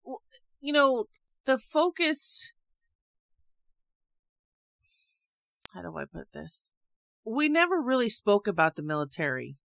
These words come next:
when I was going to high school, especially in that environment. I know now, you know, seeing my, my, there's recruiters everywhere for, for kids, but not,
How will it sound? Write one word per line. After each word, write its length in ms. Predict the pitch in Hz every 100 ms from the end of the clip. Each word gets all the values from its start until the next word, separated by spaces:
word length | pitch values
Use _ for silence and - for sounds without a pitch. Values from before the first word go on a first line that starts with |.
| _ _ _ _ -
when 160 | 175 165
I 100 | 160
was 200 | 160 147
going 420 | 147 143 143 139
to 100 | 156
high 120 | 151 131
school, 240 | - 120
especially 420 | 131 240 254 247
in 100 | 180
that 220 | 156 156 151
environment. 640 | 135 143 143 135 - - _ _ - - - _ -
I 120 | 196
know 160 | 220 214
now, 680 | 180 170 185 175 156 147 -
you 120 | 170
know, 160 | 151
seeing 320 | 147 - 165 165
my, 160 | 147 -
my, 300 | 156 147 143 139 _ -
there's 320 | 165 190 175
recruiters 500 | 196 - 208 180 170
everywhere 580 | 170 165 135 123 110 - _
for, 300 | - 151 127 139
for 140 | 160
kids, 360 | 143 139 123 -
but 180 | 175 165
not, 460 | 165 165 165 170